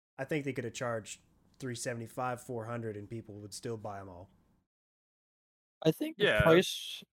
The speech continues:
Speaker 2: is fair. Uh, mostly comes down to the screen and storage, realistically. I mean, it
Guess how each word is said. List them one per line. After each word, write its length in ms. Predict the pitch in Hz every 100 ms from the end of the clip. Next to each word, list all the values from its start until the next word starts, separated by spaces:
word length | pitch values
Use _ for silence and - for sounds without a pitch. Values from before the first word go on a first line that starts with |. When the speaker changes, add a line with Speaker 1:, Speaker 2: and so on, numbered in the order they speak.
| _
Speaker 2:
is 500 | 151 135 127 - - -
fair. 540 | - - 123 110 113 135 _
Uh, 360 | 147 131 127 120 - -
mostly 680 | 143 165 180 - 165 139
comes 260 | 123 143 120
down 240 | 127 120 113
to 100 | 117
the 100 | 110
screen 320 | - 113 107
and 280 | 104 107 113 _
storage, 600 | - - 107 104 104 - -
realistically. 760 | 113 107 110 - - 110 113 - - _ 147
I 60 |
mean, 240 | 139 131 117 _ _ _ _ _ _ _ - -
it 160 | 175